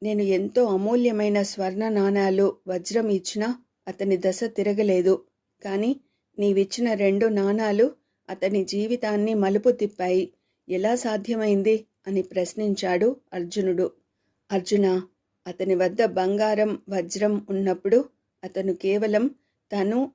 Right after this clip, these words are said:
తన అవసరాల గురించి మాత్రమే ఆలోచించాడు. అదే రెండు నాణాలు ఉన్నప్పుడు మరో జీవి మంచు చెడులు, ఈతి బాధలు, కష్ట సుఖాల గురించి ఆలోచించాడు. నిజానికి అది దేవుడు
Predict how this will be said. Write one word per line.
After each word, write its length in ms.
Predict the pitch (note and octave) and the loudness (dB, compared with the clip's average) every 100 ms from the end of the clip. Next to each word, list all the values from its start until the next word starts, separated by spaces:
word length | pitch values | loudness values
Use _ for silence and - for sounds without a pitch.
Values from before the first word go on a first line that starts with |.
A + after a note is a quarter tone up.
| _ F#3+ | _ -4
తన 120 | F#3+ | -2
అవసరాల 560 | F3+ F3 F#3+ B3 A#3+ A3+ | 0 0 -2 0 0 2
గురించి 440 | G3+ G3+ G3 G3+ | 2 0 -2 -2
మాత్రమే 520 | F#3+ F3+ F#3+ A3 A3+ | 0 -2 -2 -4 -2
ఆలోచించాడు. 920 | G3 F#3+ G3+ G3+ F3+ E3+ F#3 F3 F#3 - _ _ _ - | 0 2 0 0 -4 -4 -2 0 0 -2 _ _ _ -4
అదే 280 | F#3+ G#3+ A#3 | 2 4 2
రెండు 340 | G#3+ G3 A3 | 0 0 0
నాణాలు 500 | B3 A3 G#3+ A3 A3 | 0 -2 -4 -2 0
ఉన్నప్పుడు 580 | G3+ G3 G3+ G3 G#3+ B3 _ _ _ - | 0 -2 -4 0 0 0 _ _ _ -8
మరో 300 | F#3 G3+ G#3 | -2 2 2
జీవి 380 | G#3 G#3+ A3+ | 0 -2 -2
మంచు 400 | G#3+ F#3+ G3+ B3 B3 | 0 2 2 0 0
చెడులు, 440 | G#3 G3+ G3 G#3+ - - | 2 2 4 4 2 -8
ఈతి 300 | G3+ G#3 A3+ | -8 -6 -4
బాధలు, 600 | G3 F#3+ F#3+ G3 G3 - - | -2 -2 -2 0 0 0 -6
కష్ట 280 | F#3+ - A#3+ | -8 -4 -6
సుఖాల 520 | A3 G#3 - G3+ F#3+ | -2 -4 -2 0 0
గురించి 500 | F#3 F3+ F#3 F3 A3+ | 2 0 -2 -2 -2
ఆలోచించాడు. 920 | F#3+ G3 G#3 G#3 F3+ E3 F#3 F3+ F#3 - _ _ - | 2 2 0 0 -4 -4 -2 0 0 -4 _ _ -8
నిజానికి 760 | F3 E3 G#3 G#3+ G#3 A3 C4 - _ _ | -6 -2 0 0 -2 -2 -4 -6 _ _
అది 200 | F#3 F3+ | -6 -2
దేవుడు 460 | G#3 F#3+ G3+ A#3+ A#3+ | 0 2 4 4 2